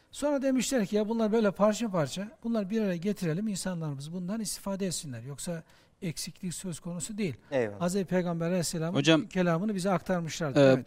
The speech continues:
Speaker 3: burada küçük bir anekdot, e, aktarmak istiyorum da.
Speaker 1: Evet.
Speaker 3: Şimdi, e, sahabe-i kiram efendilerimiz de,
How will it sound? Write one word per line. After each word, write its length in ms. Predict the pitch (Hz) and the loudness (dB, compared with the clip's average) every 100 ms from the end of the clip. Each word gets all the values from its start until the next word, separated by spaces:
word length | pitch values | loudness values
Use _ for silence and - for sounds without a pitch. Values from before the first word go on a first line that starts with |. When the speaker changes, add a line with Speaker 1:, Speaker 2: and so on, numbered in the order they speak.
| - | -10
Speaker 3:
burada 300 | - 156 160 | 0 4 6
küçük 320 | - - 165 | 4 4 2
bir 80 | 147 | 8
anekdot, 540 | 139 143 - 151 - 131 | 8 8 8 6 6 2
e, 40 | |
aktarmak 680 | 131 120 - 127 - 135 135 | 4 4 4 2 4 4 4
istiyorum 360 | - 160 175 127 | 6 6 8 8
da. 120 | 110 - - - | 6 4 -20 -4
Speaker 1:
Evet. 240 | 185 143 - | -2 -2 -4
Speaker 3:
Şimdi, 280 | - 151 151 | 0 4 8
e, 240 | 151 98 131 | 8 6 4
sahabe-i 440 | - 143 147 160 | 6 8 10 8
kiram 240 | 151 156 | 10 10
efendilerimiz 680 | 151 147 139 139 143 156 - | 8 6 4 6 6 6 4
de, 180 | 135 135 | 6 4